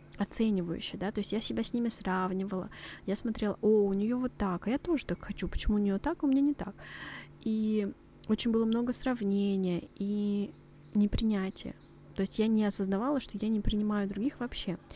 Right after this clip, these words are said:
И после женских кругов, после ретрита "Сестра" я как раз почувствовала, что вау,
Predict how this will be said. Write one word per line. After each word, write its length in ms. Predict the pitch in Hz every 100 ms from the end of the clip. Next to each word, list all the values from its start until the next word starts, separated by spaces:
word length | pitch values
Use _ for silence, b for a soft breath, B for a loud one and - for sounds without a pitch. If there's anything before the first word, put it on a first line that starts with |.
| B B B -
И 80 |
после 320 | 202 233 - 190
женских 460 | 202 277 - 240
кругов, 420 | - 220 214 214 - B B
после 320 | - 208 214 196
ретрита 480 | 196 - 202 -
"Сестра" 580 | 185 180 - - 190 233
я 140 | 285 214
как 200 | 180 -
раз 200 | 202 -
почувствовала, 920 | - - - 220 302 - 226 190 -
что 240 | - - 175
вау, 400 | 165 285 233